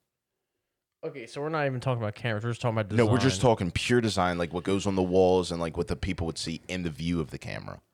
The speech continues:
Speaker 1: I don't know. I have no clue. I've not even thought about that.
Speaker 2: Not
Speaker 1: May-,
Speaker 2: that.
Speaker 1: maybe that.
Speaker 2: And then, then you have podcast equipment.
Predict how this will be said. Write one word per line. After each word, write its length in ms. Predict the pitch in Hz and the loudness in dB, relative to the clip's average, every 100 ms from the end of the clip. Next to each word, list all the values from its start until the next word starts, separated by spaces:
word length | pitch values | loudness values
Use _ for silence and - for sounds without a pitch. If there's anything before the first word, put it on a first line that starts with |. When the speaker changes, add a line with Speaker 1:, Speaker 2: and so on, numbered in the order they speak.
| _ _ _ _ _ - - - | _ _ _ _ _ -10 -8 -2
Speaker 1:
I 100 | 107 | 0
don't 140 | 101 | 2
know. 280 | 98 98 107 - - - | 4 2 0 -4 -8 0
I 80 | |
have 300 | 117 113 110 | 2 2 0
no 160 | 104 98 | -2 -6
clue. 240 | - 95 | -6 -4
I've 160 | 98 110 | -2 -2
not 300 | 110 104 98 | -2 -2 -4
even 160 | 101 95 | -10 -8
thought 140 | 98 | -6
about 180 | 95 95 | -6 -6
that. 220 | 95 98 | -8 -6
Speaker 2:
Not 140 | - - | -6 -2
Speaker 1:
May-, 40 | |
Speaker 2:
that. 320 | 123 - 147 | 0 0 -2
Speaker 1:
maybe 340 | 151 165 170 139 | -8 -12 -12 -8
that. 300 | 113 113 - - _ _ - - _ _ _ _ _ _ _ _ _ _ - | -2 -2 -2 -12 _ _ -20 -20 _ _ _ _ _ _ _ _ _ _ -2
Speaker 2:
And 220 | 117 117 | 0 4
then, 500 | 117 120 120 107 82 | 4 4 4 0 -4
then 320 | - 101 127 220 | -8 2 2 4
you 80 | |
have 100 | 269 | 2
podcast 400 | 127 113 220 95 | 4 2 2 0
equipment. 640 | 78 - - 87 - - | -2 -4 2 2 0 -10